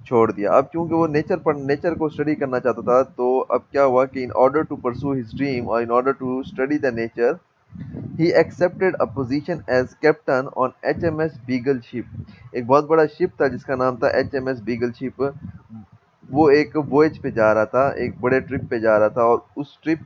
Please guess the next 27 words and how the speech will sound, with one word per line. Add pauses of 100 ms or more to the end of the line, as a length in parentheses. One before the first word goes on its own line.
पे
या
उस
ship
पे
उसने
जो
है (380)
captain
की (220)
job
कर
ली
या
एक
position
संभाल
ली। (1120)
क्योंकि
उस
ship
ने
जो
है
हमारे
पास, (480)
उस,